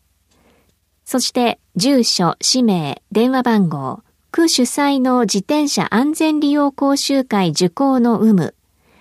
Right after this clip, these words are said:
区内に在勤在学の方は、勤務先、学校名、所在地、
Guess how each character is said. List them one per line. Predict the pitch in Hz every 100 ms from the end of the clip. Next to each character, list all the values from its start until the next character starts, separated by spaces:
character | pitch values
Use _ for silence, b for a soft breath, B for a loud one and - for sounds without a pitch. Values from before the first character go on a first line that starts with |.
| b b b b
区 | - 339
内 | 330 302
に | 220 220 214
在 | - 208 226 233
勤 | - 226
在 | 196 233
学 | 269 277 277
の | 269
方 | 269 262 247
は、 | 202 196 b b
勤 | - 226 226
務 | 220
先、 | - 208 196 180 175 - -
学 | 175 170
校 | - 294 254
名、 | 156 135 - - _ _ _ -
所 | 202
在 | 190 254 208
地、 | - - 139